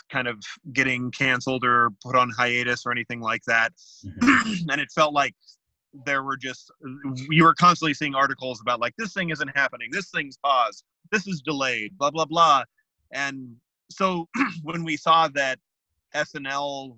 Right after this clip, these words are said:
Speaker 1: was, uh, put on an indefinite hiatus, it wasn't surprising, but it was like, "Wow, that's, that's a big deal."
Speaker 2: Mm-hmm.
Speaker 1: And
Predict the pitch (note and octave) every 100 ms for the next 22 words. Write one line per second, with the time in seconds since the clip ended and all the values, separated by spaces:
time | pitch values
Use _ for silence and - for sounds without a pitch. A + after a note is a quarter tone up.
0 | A2 A#2 A#2+ B2 A#2+ A#2 G#2+ - _ _
1 | _ _ _ _ _ A2 A2 G#2+ G#2 F#2+
2 | _ _ _ _ _ _ _ _ _ -
3 | - E3 C#3+ C#3 C3 B2+ D3+ D3 C#3+ C#3+
4 | C3 C#3 C3 B2+ F3+ C#3+ D3 - - -
5 | - - D3+ D3 F3 E3+ D3+ - D3 -
6 | D3+ B3 E3 D#3+ E3 D#3 C#3 D3+ A3+ D#3+
7 | C#3 - F3 G3 C#3 F3+ - - D3+ G3+
8 | F3+ C3+ D3 C3 B2+ F#3 D4+ - _ _
9 | _ - G2+ G2 A#2+ C#3 - - C#3+ C#3+
10 | C#3 B2+